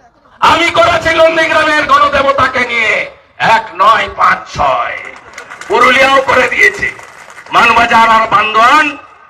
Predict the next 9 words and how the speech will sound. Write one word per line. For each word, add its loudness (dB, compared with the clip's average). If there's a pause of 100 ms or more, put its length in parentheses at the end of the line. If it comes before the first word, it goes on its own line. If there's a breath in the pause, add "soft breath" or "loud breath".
(140)
আমার 2
জনজাতি 0
মূলবাসীদের -4
ভুল -4
বুঝিয়ে -4
হড়কে -4
দিয়েছে। -12 (640)
জনজাতি 2
মূলবাসী, 2